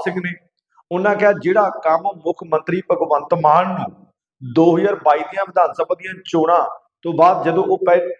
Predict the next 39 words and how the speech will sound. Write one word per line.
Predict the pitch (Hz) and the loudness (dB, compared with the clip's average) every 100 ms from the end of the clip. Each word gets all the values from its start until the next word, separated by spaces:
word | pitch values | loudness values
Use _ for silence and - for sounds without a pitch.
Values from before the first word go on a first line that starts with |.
| 156 | -6
ਮੁੱਖ | 151 - - | -2 -2 0
ਮੰਤਰੀ | 196 190 202 151 | -4 -4 -4 -2
ਬਣੇ | 160 | -2
ਸੀ, | 196 190 107 - _ _ _ 135 | -4 -6 -12 -14 _ _ _ -2
ਜਦੋਂ | 151 165 208 | 0 2 0
ਉਹ | 196 | -2
ਮੁੱਖ | 170 - 175 | -4 -8 -4
ਮੰਤਰੀ | 170 170 196 | -6 -6 -4
ਵਾਲੀ | 190 190 | -2 -2
ਕੁਰਸੀ | - 147 196 196 | -6 -10 -8 0
ਤੇ | 196 | 2
ਬੈਠੇ | 196 139 175 180 | 2 0 -2 -4
ਸੀ, | - 190 202 _ | -4 -8 -8 _
ਉਹਨਾਂ | 190 202 190 170 - | -4 2 2 2 0
ਦਿਨਾਂ | 147 180 180 | 0 0 0
ਦੇ | 180 | -2
ਵਿੱਚ | 170 170 175 175 180 - _ _ _ _ _ | -2 -6 -4 -4 -4 -10 _ _ _ _ _
ਕਿੱਲ | - 190 214 | 0 2 4
ਕੋਕੇ | 196 151 185 196 | 2 0 2 0
ਜੜ | 190 127 160 160 | 0 -2 2 2
ਦੇਣੇ | 165 202 | 2 -2
ਚਾਹੀਦੇ | 190 196 214 185 | 0 -2 2 0
ਸੀ | - 123 - _ _ _ _ _ | 0 -12 -14 _ _ _ _ _
ਤਾਂ | 180 175 175 | 2 2 2
ਕਿ | 185 165 104 - _ _ _ | 0 0 -2 -10 _ _ _
ਪੰਜਾਬ | 170 147 160 170 | -8 0 4 4
ਦੇ | 165 190 | 2 0
ਲੋਕਾਂ | 151 147 147 185 | 0 -6 0 2
ਵੱਲੋਂ | 180 170 190 127 | 2 -2 -4 0
ਰੱਜ | 151 185 | 0 0
ਕੇ | 180 180 | -4 -4
ਪੰਜਾਬ | 180 147 143 156 185 | -4 0 2 2 -2
ਦੇ | |
ਮੁੱਖ | 165 170 185 165 | -4 -6 -8 -8
ਮੰਤਰੀ | 165 170 | -6 -8
ਪ੍ਰ-, | - 165 135 _ _ _ _ _ | -4 -6 -8 _ _ _ _ _
ਪ੍ਰਸ਼ੰਸਾ | 147 151 156 190 | -2 -2 2 0
ਕੀਤੀ | 185 175 196 175 | 0 -4 -4 0
ਜਾਂਦੀ। | 170 165 | 0 0